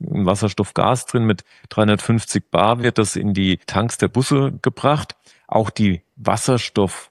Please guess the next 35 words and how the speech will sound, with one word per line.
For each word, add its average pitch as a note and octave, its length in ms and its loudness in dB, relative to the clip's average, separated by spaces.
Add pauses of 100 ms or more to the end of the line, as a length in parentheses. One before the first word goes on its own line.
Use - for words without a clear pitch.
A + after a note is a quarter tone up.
(120)
Pipelines, C3+ 840 2
das - 280 -4
Kernnetz, C3+ 640 0
was A#2 200 -2
wir A#2 60 0
hier A#2 220 2
in A2 160 0
Deutschland A2+ 400 2
mit F#2+ 120 2
neuntausend G#2+ 640 0
Kilometern A#2+ 680 2
beschlossen A#2 520 0
haben A#2+ 300 2
und G2+ 140 0
wo G2+ 120 2
die F#2+ 120 0
ersten - 380 -2
paar G2 220 -2
hundert A2 300 0
Kilometer A2 520 0
mittlerweile G2 640 0
auch F#2+ 160 0
schon F#2 340 -2 (100)
realisiert F#2+ 540 2
sind. C3 240 0 (240)
Auch - 200 -2
da F#2+ 360 2
ist - 260 -4
das - 160 -2
Gas E2+ 560 -2
in E2+ 320 -2
gasförmigem - 760 0
<laughs> - 20 -4
Zustand B2+ 520 2
drin. B2 220 2